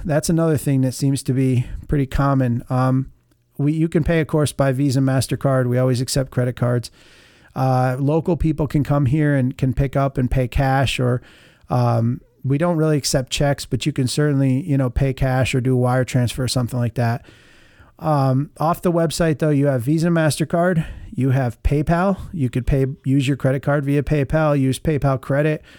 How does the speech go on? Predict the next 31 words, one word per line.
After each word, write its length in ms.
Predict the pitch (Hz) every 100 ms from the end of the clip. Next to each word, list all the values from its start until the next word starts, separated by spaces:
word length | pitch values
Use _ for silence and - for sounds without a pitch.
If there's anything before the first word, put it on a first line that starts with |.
| - _ _ -
or 540 | 143 139 139 135 127
use 380 | - 131 131 120
money 320 | 127 135 135
that 60 | 131
you 100 | 131
might 180 | 123 127
have 240 | 127 123
in 80 | 120
your 80 | 117
PayPal 460 | - 123 127 120
account. 420 | 120 - 135 113 127
So 140 | 123
that's 200 | 127 -
an 80 | 143
option 380 | 131 131 - 131
on 120 | 123
the 100 | 117
checkout. 500 | - 117 117 110 - - - - - -
And 140 | 160
then 120 | 170
the 60 | 170
last 360 | 175 185 196 151
option 320 | 147 - 139
is 120 | 123
financing. 800 | - 143 143 135 117 - 117 131 - _ _ -
Now, 260 | 156 151 147 _ _ _ _ _ _ -
that's 240 | 151 190
important 480 | 233 208 208 175 156
too, 180 | - 139
because 460 | 127 127 151 147 - - - - - -
there, 260 | 160 165